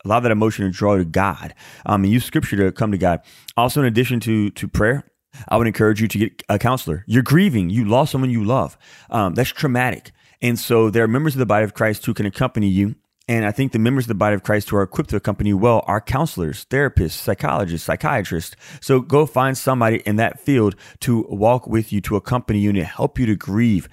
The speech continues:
in this time of your life, 'cause that grief is very real. The pain is very real, and it's gonna be there,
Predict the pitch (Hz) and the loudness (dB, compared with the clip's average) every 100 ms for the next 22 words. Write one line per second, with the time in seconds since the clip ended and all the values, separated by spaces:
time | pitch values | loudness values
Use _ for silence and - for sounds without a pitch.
0 | - 101 104 101 - 107 104 95 95 110 | -12 -6 -4 -4 -2 -2 0 0 0 0
1 | 90 - 92 101 87 120 120 107 92 101 | -2 -4 -4 -4 -4 -2 0 -2 -2 0
2 | 101 85 110 101 87 - 120 117 101 101 | 0 2 2 2 2 0 0 -2 0 2
3 | 98 95 101 92 - 104 92 110 101 95 | 2 2 2 0 -2 -4 0 0 2 2
4 | 90 | 2